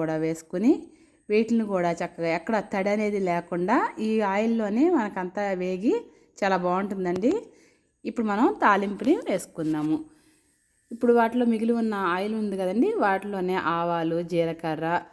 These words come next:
కాస్త మెంతులు, కరివేపాకు, ఎండుమిర్చి, అలానే వన్ టేబుల్ స్పూన్ వరకు పసుపుని యాడ్ చేసుకుని, ఇక్కడ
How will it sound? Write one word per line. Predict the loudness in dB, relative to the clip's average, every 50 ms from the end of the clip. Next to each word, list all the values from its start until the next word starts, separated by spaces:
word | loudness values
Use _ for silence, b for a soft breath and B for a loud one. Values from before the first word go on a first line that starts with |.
| b b b b b b b b 0
కాస్త | 2 2 2 0 -2 -4 -2 0
మెంతులు, | 2 2 2 0 0 0 0 0 0 0
కరివేపాకు, | 0 2 4 4 4 4 2 -2 -4 -4 -6 -4 -2 0 0 0 -2 -6 -12 b b b b b b b b _ _ _ _ _ _ _ -6 -2 0
ఎండుమిర్చి, | 0 2 2 0 0 -2 -4 -2 0 2 2 2 0 -2
అలానే | -4 -2 -2 0 2 2 4 4 4 2
వన్ | 2 0 0 -2
టేబుల్ | -2 -2 -2 -2 -6 -8
స్పూన్ | -10 -10 -8 -6 -6
వరకు | -6 -6 -6 -2 0 2 2 2 2 0 0
పసుపుని | -2 -2 -2 -4 -4 -2 0 2
యాడ్ | 2 0 0 -2 -4 -4
చేసుకుని, | -2 -2 -2 -4 -6 -4 0 4 4 4 4 2 -2 -12 -12 -10 -10 -8
ఇక్కడ | -4 -4 -2